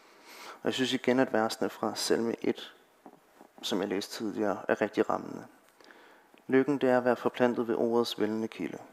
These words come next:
Der får vi vækst og bærer frugt. Det er lykken. Derfor, for at trængslerne ikke skal ødelægge troen, er det så afgørende, vigtigt og fornødent,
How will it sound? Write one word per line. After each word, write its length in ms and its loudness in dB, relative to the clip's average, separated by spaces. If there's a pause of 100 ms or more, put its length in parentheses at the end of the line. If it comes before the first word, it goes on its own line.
(920)
Der 80 8
får 140 -4
vi 160 -2
vækst 360 -2
og 80 0
bærer 160 4
frugt. 480 -10 (960)
Det 60 -2
er 40 0
lykken. 300 -6 (1800)
Derfor, 500 6 (920)
for 180 2
at 60 6
trængslerne 440 2
ikke 160 -2
skal 140 -2
ødelægge 240 0
troen, 240 0
er 120 0
det 120 -4
så 140 -2
afgørende, 680 -2 (300)
vigtigt 380 -4
og 140 -8
fornødent, 600 -4